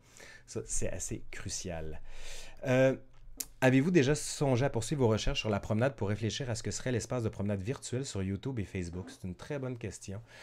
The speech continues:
Euh, je vous dis ça parce que j'ai écrit un livre sur, euh,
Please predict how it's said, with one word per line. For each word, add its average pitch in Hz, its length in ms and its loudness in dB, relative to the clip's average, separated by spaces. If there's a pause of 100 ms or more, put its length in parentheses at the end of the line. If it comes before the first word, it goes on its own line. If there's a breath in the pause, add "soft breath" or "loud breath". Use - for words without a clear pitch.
(220 loud breath)
Euh, 104 100 4
je 95 80 2
vous 101 80 0
dis 95 100 0
ça - 140 2
parce 113 160 0
que 113 80 0
j'ai 98 120 2
écrit - 180 -2
un 110 80 4
livre 98 560 -2
sur, 107 580 -2
euh, 90 260 -4